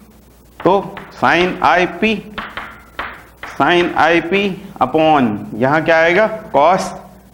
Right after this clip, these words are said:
R, क्योंकि यहाँ हम put करेंगे R dash equals to ninety minus R, वो होगा cos R, और ये दोनों angles तो बराबर होंगे law of reflection से।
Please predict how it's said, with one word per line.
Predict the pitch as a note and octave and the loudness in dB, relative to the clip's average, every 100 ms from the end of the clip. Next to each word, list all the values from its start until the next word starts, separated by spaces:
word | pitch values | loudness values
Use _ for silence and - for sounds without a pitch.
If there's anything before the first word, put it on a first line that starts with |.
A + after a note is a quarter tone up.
| - - | -4 2
R, | D#3 C3+ - - - | 4 4 0 -4 -4
क्योंकि | C3 B2+ D3 | -4 0 0
यहाँ | D3 | 2
हम | D#3+ D#3 | 0 0
put | D3+ - | -2 0
करेंगे | D3+ D#3+ E3 | 2 4 4
R | C#3+ D3+ | 4 4
dash | D#3 D#3 D#3 | 2 2 0
equals | D3+ D3+ - | 2 -2 0
to | D3 | 0
ninety | C3 D3 E3+ | 2 2 2
minus | E3+ F3 F3+ F#3 | 2 2 2 2
R, | G#3+ G3+ - - - - - - | 2 -2 -12 -20 -20 -20 -20 -2
वो | C#3 | 2
होगा | D3 D3+ E3 D#3+ | 4 4 2 2
cos | C#3+ E3 F3+ - D#3 | 4 4 2 0 2
R, | F3 G3 G3+ - - - - - | 4 2 0 -8 -16 -20 -20 0
और | D3 D#3+ - - | 2 2 -2 0
ये | C3 | 2
दोनों | D3 D#3 E3 | 4 4 4
angles | D#3+ E3 F3 F3+ | 4 4 2 2
तो | F#3+ | 2
बराबर | E3 E3+ G3 G3+ | 4 4 4 4
होंगे | G3 F#3+ F3+ D3 C#3 | 4 2 0 -2 0
law | C3 D#3 | 4 4
of | D#3 | 2
reflection | E3 F3+ G3+ G3 G3 E3 | 0 2 2 2 0 -2
से। | D#3 - | -2 -8